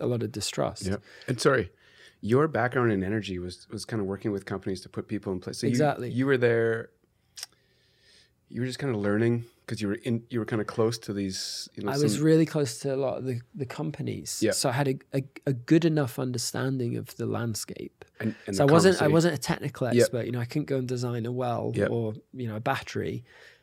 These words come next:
Speaker 1: but I knew enough about
Speaker 2: Yep.
Speaker 1: the space that I had a, you know, I could
Speaker 2: Yep.
Speaker 1: talk with credibility.
Speaker 2: Yep.
Speaker 1: Um, and I, and I could see almost the bigger picture piece. I think it was probably one of my strengths was
Speaker 2: Mm-hmm.
Speaker 1: all these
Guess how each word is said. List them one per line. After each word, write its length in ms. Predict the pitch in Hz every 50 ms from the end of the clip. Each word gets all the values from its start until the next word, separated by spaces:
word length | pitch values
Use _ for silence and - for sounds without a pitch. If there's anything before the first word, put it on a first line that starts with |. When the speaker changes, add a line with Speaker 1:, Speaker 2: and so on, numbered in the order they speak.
| _ _ _
Speaker 1:
but 80 | 151 151
I 160 | 139 143 147
knew 280 | 151 156 170 180 175
enough 440 | 165 165 160 156 151 131 117 - -
about 360 | 131 123 127 127 120 117 -
Speaker 2:
Yep. 100 | 104 98 107
Speaker 1:
the 40 | 117
space 580 | - - - 139 127 120 117 117 - - -
that 120 | 120 - -
I 60 | 113
had 320 | 110 - - 135 127 127
a, 160 | 123 120 120 143 226 - _ -
you 80 | 151 127
know, 40 | 117
I 40 |
could 160 | 113 - 131 -
Speaker 2:
Yep. 60 | -
Speaker 1:
talk 140 | 151 139 -
with 120 | 127 -
credibility. 640 | - 127 123 120 117 120 120 117 117 117 117 113
Speaker 2:
Yep. 160 | 135 135 113 - - - - - - - _ _ _ -
Speaker 1:
Um, 480 | 123 113 117 117 117 113 117 117 113 - _ _ _ _ _ _ _ _
and 140 | 139 135 139
I, 140 | 131 135 139 - -
and 140 | 143 139 135
I 80 | 131
could 240 | 123 123 - 139 120
see 260 | - - - - 170
almost 300 | 165 156 147 143 127 -
the 80 | - 135
bigger 260 | 120 131 131 - 117
picture 440 | 117 - 147 151 - - - 120 110
piece. 320 | - - 113 107 107 -
I 60 | 135 135
think 140 | 143 120
it 40 | 104
was 160 | 123 143 139
probably 220 | - - - 131 123
one 120 | 127 127
of 80 | 127 123
my 120 | 120 117
strengths 540 | 98 - - - 127 120 120 123 - - -
was 380 | 123 117 113 117 90 92 107 110
Speaker 2:
Mm-hmm. 680 | - - - - - - - _ _ _ _ _ -
Speaker 1:
all 60 | 143
these 420 | 135 151 160 143 - - - -